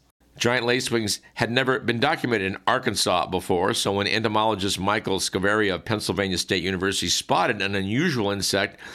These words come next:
with a roughly fifty millimeter wingspan on the facade of his local Walmart, he assumed it was from a more common group of insects called antlions. "I picked it up and walked around the store with it <laughs> between my fingers as I did my grocery shopping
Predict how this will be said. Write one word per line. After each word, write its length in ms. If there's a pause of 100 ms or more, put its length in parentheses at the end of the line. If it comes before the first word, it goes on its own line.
(180)
with 120
a 60
roughly 460
fifty 400
millimeter 460
wingspan 760
on 120
the 60
facade 360
of 80
his 140
local 520
Walmart, 680 (680)
he 160
assumed 360
it 80
was 140
from 120
a 60
more 220
common 340
group 220
of 100
insects 400
called 420
antlions. 800 (680)
"I 80
picked 260
it 120
up 140
and 140
walked 240
around 220
the 60
store 320
with 160
it 140
<laughs> 20
between 340
my 160
fingers 640 (300)
as 200
I 100
did 200
my 140
grocery 440
shopping 500